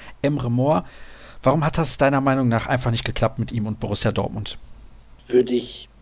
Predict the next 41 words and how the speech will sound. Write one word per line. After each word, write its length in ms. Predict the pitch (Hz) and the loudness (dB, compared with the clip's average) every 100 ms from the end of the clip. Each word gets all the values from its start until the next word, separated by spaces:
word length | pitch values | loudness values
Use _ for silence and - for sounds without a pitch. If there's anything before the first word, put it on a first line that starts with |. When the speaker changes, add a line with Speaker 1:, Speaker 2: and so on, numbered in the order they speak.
| - | -8
Speaker 2:
tatsächlich 800 | 117 110 - 147 143 143 139 120 | -4 -4 2 2 4 0 0 -4
in 460 | 127 120 120 117 151 - - - | 0 2 0 -2 -6 -20 -20 -10
erster 400 | 135 139 - 139 | -2 -2 0 2
Linie 400 | 127 131 135 131 | 4 4 4 4
die 400 | 113 113 117 117 - - - | 0 -4 -4 -6 -8 -20 -20
verpasste 580 | - - - - 127 139 | -16 -14 -12 -12 -4 -4
Bringschuld 460 | 113 131 127 135 120 | 2 2 4 0 2
beim 160 | 120 | 0
Spieler 340 | 120 - 135 127 | -2 0 0 0
sehen, 280 | 110 113 113 - - - - - | -2 -6 -8 -20 -20 -20 -20 -8
der 160 | 113 | -6
es 340 | 110 - - - | -6 -10 -14 -16
trotz 400 | - - 131 - | -10 -4 -4 0
mehrfacher 420 | 123 127 135 123 117 | 0 0 0 0 2
Hinweise 800 | 127 135 127 123 113 123 123 107 | 4 4 4 2 0 0 0 0
und, 160 | 107 | -4
und 240 | 107 113 107 | -4 -6 -4
Ermahnungen 560 | 110 110 120 117 117 | -4 -2 0 0 -2
et 80 | 113 | -4
cetera 420 | - 117 110 113 - - - - | -6 -6 -4 -4 -6 -20 -20 -10
nicht 140 | 107 - | -10 -4
geschafft 340 | 123 117 123 | -2 -2 0
hat, 80 | 120 | 0
sich 140 | 120 | 0
so 80 | 123 | -2
ein 60 | 107 | -4
bisschen 240 | 113 120 | 0 -2
auf 80 | 110 | 0
den 140 | 113 | -2
B 100 | 110 | -2
V 160 | 110 104 | -4 -2
B 160 | 120 | 0
auch 120 | 117 - | 0 -4
einzulassen 760 | 107 104 107 101 - 123 117 | -8 -8 -6 -6 -4 0 0
und 180 | 104 98 | -2 -8
auf, 280 | 98 - 98 | -12 -10 -10
auf, 280 | 101 - 113 | -10 -10 -6
äh, 160 | 107 | -2
Mannschaftssport 800 | 107 110 117 110 - 104 104 101 | 0 0 0 -4 -2 0 0 0
und 220 | 95 98 | -4 -4
Fußball 560 | - 123 117 113 107 | -2 -2 0 -2 -2